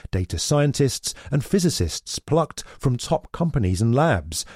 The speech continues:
such as computing giant Microsoft and cern, Europe's particle physics laboratory near Geneva, Switzerland. In return, insights from analysts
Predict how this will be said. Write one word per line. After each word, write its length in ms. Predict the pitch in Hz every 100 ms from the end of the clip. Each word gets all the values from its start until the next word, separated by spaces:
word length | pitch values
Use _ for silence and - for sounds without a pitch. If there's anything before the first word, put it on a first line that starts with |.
| -
such 380 | - 160 - -
as 140 | 107 -
computing 540 | 98 - 123 120 117
giant 340 | 101 110 117
Microsoft 680 | 98 117 127 - - 71 - - - -
and 160 | 117
cern, 500 | - - 98 85 71 64 - _
Europe's 340 | 110 143 175 -
particle 500 | - 135 - 143 127
physics 380 | - 175 -
laboratory 560 | 101 92 76 - 71 - _
near 240 | 113 143 147
Geneva, 440 | 92 92 113 82
Switzerland. 640 | - 107 - 76 71 64 - _ _ _ _ _ _ _ -
In 120 | 147
return, 540 | 127 - 113 92 76 65 - _
insights 440 | 147 151 - 156 -
from 160 | 131 -
analysts 640 | 143 143 143 - -